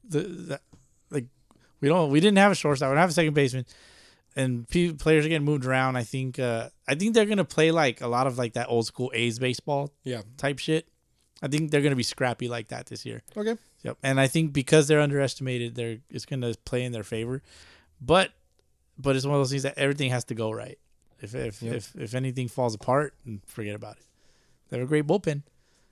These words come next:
Speaker 2: Yep.
Speaker 1: But, but, but that doesn't mean they're gonna shut down the Blue Jays offense. Like,
Speaker 2: Yeah,
Speaker 1: the
Speaker 2: it's
Speaker 1: Blue
Speaker 2: true.
Speaker 1: Jays, Blue Jays are fucking solid, but the Blue Jays lost Teoscar.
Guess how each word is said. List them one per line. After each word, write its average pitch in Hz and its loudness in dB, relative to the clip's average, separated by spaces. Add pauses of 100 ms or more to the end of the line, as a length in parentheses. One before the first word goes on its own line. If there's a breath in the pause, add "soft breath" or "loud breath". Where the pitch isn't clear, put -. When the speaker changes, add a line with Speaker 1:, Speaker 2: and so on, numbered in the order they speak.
(180)
Speaker 2:
Yep. 190 0
Speaker 1:
But, 165 -16
but, 139 4
but 147 6
that 147 6
doesn't 165 6
mean 165 4
they're 151 6
gonna 139 2
shut 139 0
down 131 2
the 120 0
Blue 127 6
Jays 117 4
offense. 120 -2
Like, 127 0
Speaker 2:
Yeah, 123 2
Speaker 1:
the 123 2
Speaker 2:
it's 113 0
Speaker 1:
Blue 131 4
Speaker 2:
true. 123 2
Speaker 1:
Jays, 135 6 (480 loud breath)
Blue 127 0
Jays 123 2
are 113 -4
fucking 120 -4
solid, 120 0
but 123 -4
the 123 -2
Blue 127 2
Jays 120 0
lost 117 -4 (140)
Teoscar. 113 -4